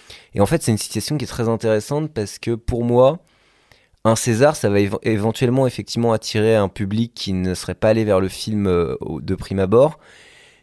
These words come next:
mais ça va peut-être s'aliéner en fait en partie. Le public art et essai qui soutient, euh, ces films-là toute l'année, euh,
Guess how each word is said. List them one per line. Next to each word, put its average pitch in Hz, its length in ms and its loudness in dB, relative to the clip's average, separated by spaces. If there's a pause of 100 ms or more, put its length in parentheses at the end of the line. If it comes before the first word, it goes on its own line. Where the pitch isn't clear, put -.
mais 123 640 6 (480)
ça - 200 2
va 107 120 6
peut-être 139 220 0
s'aliéner 117 520 4
en 123 80 4
fait 117 220 -2
en 110 80 -2
partie. 123 560 -2 (760)
Le 107 140 2
public 113 340 0
art 113 180 6
et 104 120 8
essai 123 260 2
qui - 140 -10
soutient, 113 440 0
euh, 98 240 4
ces 104 140 -8
films-là 104 300 0
toute - 220 -12
l'année, 113 380 4
euh, 92 220 4